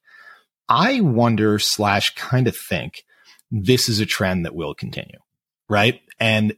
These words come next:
it, more and more remote work drives this, right? The gig economy drives this.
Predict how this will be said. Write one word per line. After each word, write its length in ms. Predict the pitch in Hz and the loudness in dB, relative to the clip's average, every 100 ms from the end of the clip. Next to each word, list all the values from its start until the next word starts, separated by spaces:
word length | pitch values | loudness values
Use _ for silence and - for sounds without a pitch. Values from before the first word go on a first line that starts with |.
| - | -8
it, 100 | 107 | -4
more 380 | 110 120 160 185 | 0 4 4 4
and 80 | 123 | 4
more 240 | 104 101 | 2 0
remote 460 | 101 101 113 - - | 0 0 0 -2 -4
work 260 | 101 - | -4 -4
drives 380 | - 120 131 123 | -2 0 0 0
this, 380 | 143 175 - - _ _ _ _ - | 0 -2 -4 -10 _ _ _ _ -2
right? 320 | 110 123 - - | 2 2 0 -8
The 100 | 98 | -10
gig 280 | 92 113 131 | -4 0 2
economy 480 | 139 151 143 151 151 | 2 2 2 2 0
drives 440 | 135 147 151 139 | 2 2 2 0
this. 440 | 131 156 170 - | 0 2 2 -2